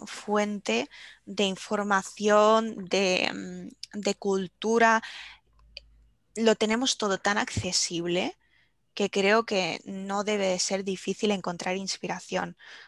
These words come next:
Al final, mm, te miras una película, escuchas una canción, eh, te paseas por fe-, por perfiles de Instagram y todo esto, mm, te crea inspiración, te lees un libro. Mm, yo creo que estan-,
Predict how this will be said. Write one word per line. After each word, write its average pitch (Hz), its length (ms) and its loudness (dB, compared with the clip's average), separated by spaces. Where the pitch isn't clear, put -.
Al 190 140 0
final, 196 720 4
mm, 175 500 -10
te 196 100 -2
miras 190 320 0
una 185 140 -2
película, 180 460 0
escuchas 196 420 -2
una 190 160 -4
canción, 185 680 -2
eh, 190 500 -2
te 190 100 0
paseas - 440 2
por 202 160 -2
fe-, 190 200 -4
por 190 160 0
perfiles 208 420 0
de 202 80 -4
Instagram 190 580 -2
y 185 260 -4
todo 180 300 0
esto, 208 420 -4
mm, 180 380 -12
te 170 100 -4
crea 202 180 0
inspiración, 208 640 -2
te 196 100 -4
lees 196 240 2
un 175 140 -6
libro. 185 440 -2
Mm, 180 680 -16
yo 208 220 -4
creo 196 180 2
que 185 60 2
estan-, 180 320 -6